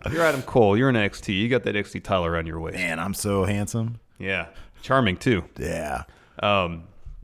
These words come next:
Speaker 1: and, uh, you're presented with an opportunity. Let's use Adam Cole as an example because he's in my hand right now.
Speaker 2: Sure.
Speaker 1: But it could be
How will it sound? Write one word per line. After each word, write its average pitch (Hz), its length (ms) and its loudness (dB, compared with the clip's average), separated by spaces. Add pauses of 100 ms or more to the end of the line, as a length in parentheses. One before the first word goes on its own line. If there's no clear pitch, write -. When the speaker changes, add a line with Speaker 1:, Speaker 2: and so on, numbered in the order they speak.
(580)
Speaker 1:
and, 90 300 2
uh, 85 260 2
you're 110 140 0
presented 123 340 6
with 110 160 6
an 110 80 4
opportunity. 101 420 4
Let's 107 120 -2
use 117 120 0
Adam 101 180 0
Cole 104 160 -2
as 87 80 -6
an 82 40 -10
example 90 260 -4
because 90 160 -8
he's 87 140 -8
in 90 80 -6
my 85 140 2
hand 87 200 2
right 80 160 -2
now. 80 160 -4
Speaker 2:
Sure. 92 460 2
Speaker 1:
But 131 140 10
it 135 40 10
could 127 200 2
be 110 280 2